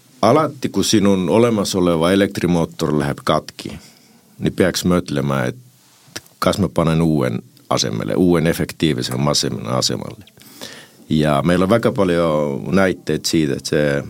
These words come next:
ö, payback time voi olla jopa puoli astetta, maks yksi astetta.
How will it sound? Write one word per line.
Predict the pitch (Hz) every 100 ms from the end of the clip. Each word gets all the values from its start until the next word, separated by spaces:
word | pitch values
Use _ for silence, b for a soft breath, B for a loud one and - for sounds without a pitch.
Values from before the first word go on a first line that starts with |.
| - B - -
ö, | 71 73
payback | 95 85 80 -
time | - 80 76
voi | 73 69 78
olla | 76 73
jopa | 67
puoli | 67 80 67
astetta, | 58 52 - - - -
maks | 71 69 -
yksi | 69 -
astetta. | 50 - - -